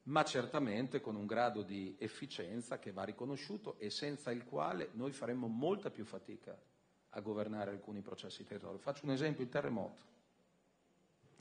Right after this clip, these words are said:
Terremoto che quattro anni fa, anzi due terremoti, perché furono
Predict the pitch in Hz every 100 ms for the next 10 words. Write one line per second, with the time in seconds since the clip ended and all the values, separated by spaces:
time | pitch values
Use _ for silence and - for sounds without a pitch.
0 | - - - - - _ - 139 165 185
1 | 160 135 139 143 131 131 - 113 107 120
2 | 151 - 113 104 104 95 - - - 110
3 | 113 - 147 139 127 120 -